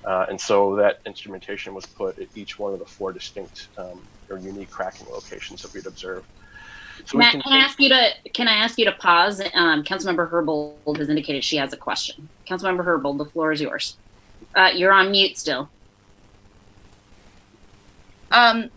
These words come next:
Speaker 3: I'd like to actually hold my question until after we go through this, through the, um, the rest of the slide. I'm sorry for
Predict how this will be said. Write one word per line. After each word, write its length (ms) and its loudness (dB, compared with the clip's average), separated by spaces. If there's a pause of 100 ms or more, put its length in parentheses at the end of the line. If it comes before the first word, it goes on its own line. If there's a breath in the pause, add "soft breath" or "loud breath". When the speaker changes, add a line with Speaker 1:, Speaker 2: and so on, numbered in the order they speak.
Speaker 3:
I'd 100 6
like 180 2
to 60 4
actually 380 2
hold 220 4
my 100 2
question 320 0
until 220 2
after 340 2
we 120 0
go 120 6
through 180 0
this, 360 -4
through 160 -4
the, 260 6
um, 340 2 (200)
the 80 -2
rest 180 6
of 80 -10
the 60 -4
slide. 420 6
I'm 120 4
sorry 480 4
for 280 2